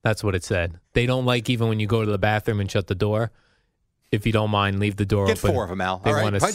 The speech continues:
Speaker 1: sit
Speaker 2: get four of them? They can sit on top of one
Speaker 1: they
Speaker 2: another
Speaker 1: wanna
Speaker 2: when you're
Speaker 1: s-,
Speaker 2: in the bathroom.
Speaker 1: they wanna sit next
Speaker 2: Then again,
Speaker 1: to you
Speaker 2: you're
Speaker 1: in
Speaker 2: only
Speaker 1: the
Speaker 2: in the bathroom
Speaker 1: bathroom.
Speaker 2: once a week anyway, so what difference does it make?
Speaker 1: That's true.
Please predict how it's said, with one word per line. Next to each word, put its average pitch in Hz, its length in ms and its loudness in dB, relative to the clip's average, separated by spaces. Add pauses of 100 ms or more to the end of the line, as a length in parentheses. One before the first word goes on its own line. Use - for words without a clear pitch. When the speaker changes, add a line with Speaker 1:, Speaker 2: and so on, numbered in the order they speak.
Speaker 1:
sit - 20 0
Speaker 2:
get 202 120 0
four 160 240 -2
of 139 80 -4
them? 117 80 -4
They 113 100 0
can 120 80 -6
sit 147 160 -6
on 143 80 -2
top 135 260 -2
of 117 60 -2
one 113 80 -2
Speaker 1:
they 104 60 -4
Speaker 2:
another 131 180 0
Speaker 1:
wanna 123 120 0
Speaker 2:
when 113 100 0
you're 131 100 -2
Speaker 1:
s-, - 20 -2
Speaker 2:
in 135 40 -4
the 123 80 -2
bathroom. 101 520 -4
Speaker 1:
they 156 80 0
wanna 135 240 0
sit 127 200 -4
next 117 140 2
Speaker 2:
Then 101 80 0
again, 170 180 0
Speaker 1:
to 107 60 0
you 107 60 0
Speaker 2:
you're - 80 0
Speaker 1:
in 98 40 2
Speaker 2:
only - 80 0
Speaker 1:
the 101 80 2
Speaker 2:
in 101 60 2
the 104 40 0
bathroom 113 200 0
Speaker 1:
bathroom. 139 160 -2
Speaker 2:
once 131 200 -2
a 131 60 -2
week 113 180 -2
anyway, 107 320 -2
so 107 140 -4
what 120 100 -2
difference 107 300 -4
does 90 100 -8
it 104 80 -8
make? 87 140 -4
Speaker 1:
That's 269 300 0
true. 113 440 0